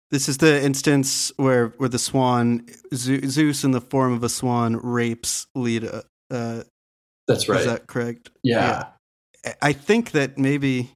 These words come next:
Speaker 1: what he's referring to there is the, is Cancer, um, sort of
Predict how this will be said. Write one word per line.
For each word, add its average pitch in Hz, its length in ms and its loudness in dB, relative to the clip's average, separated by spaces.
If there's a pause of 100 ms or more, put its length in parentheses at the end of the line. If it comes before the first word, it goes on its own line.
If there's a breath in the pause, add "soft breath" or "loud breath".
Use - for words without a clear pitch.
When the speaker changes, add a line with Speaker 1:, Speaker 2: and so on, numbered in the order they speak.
(300)
Speaker 1:
what 135 300 -2
he's 127 420 -4
referring 131 400 -2
to 135 140 -4
there 117 240 2
is 120 280 -4 (520 loud breath)
the, 120 440 -2 (120)
is 127 180 -2
Cancer, 123 680 -4 (160)
um, 117 400 -2 (420)
sort 131 240 -2
of 117 180 -6